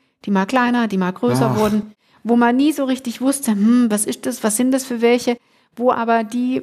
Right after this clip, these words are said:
Speaker 1: also wo dann der Professor von Münster auch sagte, ja, das kann sein, das heißt aber nicht, dass es ein Hodgkin ist, sondern es sind Lymphknoten bei mir entnommen worden, der Körper muss irgendwie da damit umgehen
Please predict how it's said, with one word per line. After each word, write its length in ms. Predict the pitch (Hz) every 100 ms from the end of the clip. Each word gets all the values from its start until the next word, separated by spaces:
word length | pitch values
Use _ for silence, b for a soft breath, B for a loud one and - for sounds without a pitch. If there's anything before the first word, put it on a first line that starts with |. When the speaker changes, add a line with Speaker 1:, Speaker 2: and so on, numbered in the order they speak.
| -
Speaker 1:
also 220 | - 220
wo 100 | 220
dann 240 | 220 226 220
der 140 | 214
Professor 420 | 214 214 247 247
von 200 | 226 233
Münster 360 | 233 277 - -
auch 40 |
sagte, 300 | 226 233 233
ja, 320 | 233 262 262 220
das 160 | 214
kann 220 | - 233
sein, 360 | 220 233 247 294 381 B B B
das 160 | 233
heißt 220 | 254 262 254
aber 160 | 233
nicht, 260 | 240 285 285
dass 140 | 240
es 100 | 226
ein 140 | 226 208
Hodgkin 340 | 214 - 196
ist, 160 | - -
sondern 300 | 220 220 202
es 120 | 208
sind 160 | 226
Lymphknoten 480 | 220 247 - 233 220
bei 140 | 214 208
mir 140 | 190
entnommen 420 | 208 233 285 285
worden, 220 | 240 240
der 100 | 220
Körper 320 | 214 226 220 220
muss 220 | 214 214
irgendwie 260 | 214 202
da 140 | 202 196
damit 260 | 185 196
umgehen 540 | - 269 254 240 240